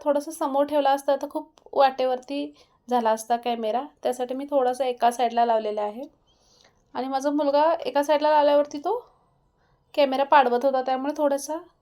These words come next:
साईडला करून मी कॅमेरासुद्धा लावला होता. आता इथं मुलीला, अम, इडलीमध्ये कॉर्न घालून तिला इडली पाहिजे होती, त्यासाठी मग तिला कॉर्न मी काढायला सांगितलं होतं.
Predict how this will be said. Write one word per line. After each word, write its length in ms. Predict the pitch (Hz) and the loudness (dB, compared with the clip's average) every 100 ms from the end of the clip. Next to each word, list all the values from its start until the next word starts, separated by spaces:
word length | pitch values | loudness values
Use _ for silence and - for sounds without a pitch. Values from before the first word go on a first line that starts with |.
| _ | _
साईडला 400 | - 262 262 262 | 0 0 0 -2
करून 220 | 262 269 | -2 -2
मी 120 | 277 | -4
कॅमेरासुद्धा 600 | 285 254 247 233 233 233 | -2 -2 -2 -4 -6 -4
लावला 280 | 226 220 208 | 0 0 0
होता. 280 | 220 208 269 _ _ _ _ _ - | -2 -6 -14 _ _ _ _ _ -6
आता 160 | 240 | 0
इथं 260 | 269 269 302 | 0 2 0
मुलीला, 400 | 294 277 277 294 415 466 _ _ _ - | 0 -2 0 0 0 -4 _ _ _ -14
अम, 600 | 262 240 240 240 240 240 240 | -8 -4 -4 -4 -6 -8 -6
इडलीमध्ये 500 | 262 233 277 277 294 | -6 -6 0 2 0
कॉर्न 500 | 294 277 269 269 294 - _ _ _ _ _ _ _ _ _ _ _ _ - | 2 4 4 0 -6 -8 _ _ _ _ _ _ _ _ _ _ _ _ -12
घालून 480 | - 247 254 277 277 | -2 0 0 -2 -6
तिला 240 | 262 277 | 0 2
इडली 220 | 262 233 247 | 2 2 0
पाहिजे 280 | 240 226 | 0 0
होती, 180 | 226 233 | -2 -2
त्यासाठी 340 | 240 240 247 247 | -2 -4 -4 -6
मग 140 | 247 | -6
तिला 220 | 247 254 311 - - - _ - _ _ _ _ _ | -6 -6 -8 -10 -20 -20 _ -20 _ _ _ _ _
कॉर्न 320 | - 254 247 254 | 6 8 6 0
मी 140 | 254 | -2
काढायला 340 | 254 233 220 | 0 2 0
सांगितलं 420 | 226 233 214 208 208 | -2 -4 -6 -6 -8
होतं. 240 | 202 269 | -6 -10